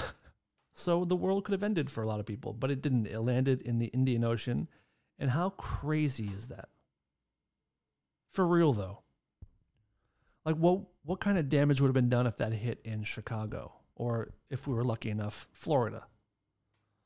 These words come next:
Uh, just fucking nuts.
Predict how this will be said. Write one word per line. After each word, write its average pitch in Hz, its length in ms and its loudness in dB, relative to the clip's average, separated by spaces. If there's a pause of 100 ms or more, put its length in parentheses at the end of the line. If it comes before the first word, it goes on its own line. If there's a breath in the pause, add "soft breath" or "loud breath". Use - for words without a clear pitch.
(520)
Uh, 95 260 -10 (300)
just - 320 -8 (640)
fucking 117 600 -10
nuts. - 560 -6